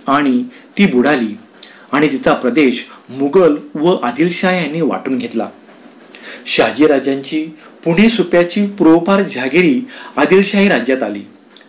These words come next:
तेव्हा आदिलशहाने ती जहागिरी आपल्या वतीने त्यांना दिली. आता शहाजीराजांनी आदिलशहाची सेवा स्वीकारली. आदिलशहाने त्यांची पुण्यापासून दूर कर्नाटकातील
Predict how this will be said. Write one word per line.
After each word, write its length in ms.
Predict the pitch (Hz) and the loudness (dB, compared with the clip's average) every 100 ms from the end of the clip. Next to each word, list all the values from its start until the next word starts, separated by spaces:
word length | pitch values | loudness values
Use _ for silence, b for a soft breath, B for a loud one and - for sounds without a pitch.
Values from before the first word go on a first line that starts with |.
| _ | _
तेव्हा 640 | 156 147 156 120 117 - 131 | -2 0 0 0 -6 -6 -2
आदिलशहाने 580 | 139 180 - 165 160 | 2 2 0 -2 -4
ती 200 | 175 196 | -2 -2
जहागिरी 580 | 165 123 120 156 127 117 B B B - | -2 -4 0 4 4 0 B B B -8
आपल्या 340 | - - 202 233 | -6 0 2 4
वतीने 540 | 156 156 196 175 143 - | 2 -2 -2 -4 -4 -6
त्यांना 240 | 113 117 | -6 -6
दिली. 200 | 113 95 - _ - - - - - | -8 -12 -20 _ -20 -20 -20 -12 -6
आता 460 | 123 - 127 110 120 B B | -4 0 -2 -2 -8 B B
शहाजीराजांनी 920 | - 123 104 123 160 139 127 131 151 165 - | -6 -4 -4 0 2 2 0 -2 -6 -8 -10
आदिलशहाची 680 | 117 147 151 147 135 135 170 | 0 0 0 -2 -4 -2 -4
सेवा 480 | - 120 135 220 - B B - | 0 2 2 0 -6 B B -10
स्वीकारली. 440 | 117 - 113 98 98 - _ _ B B B B B | -8 -4 -4 -4 -10 -16 _ _ B B B B B
आदिलशहाने 840 | 143 139 180 196 202 190 180 143 - B B - - | -2 2 2 2 2 0 0 -4 -8 B B -10 -2
त्यांची 360 | 175 170 233 | -2 0 -2
पुण्यापासून 920 | 226 - 151 208 233 208 175 - 214 202 | -2 -2 2 4 4 2 0 -2 -2 -2
दूर 460 | - 226 220 185 190 B B B _ _ - | 2 4 6 4 -2 B B B _ _ 0
कर्नाटकातील 1000 | 180 175 208 208 233 226 220 247 160 | 0 2 2 2 0 0 -2 0 -2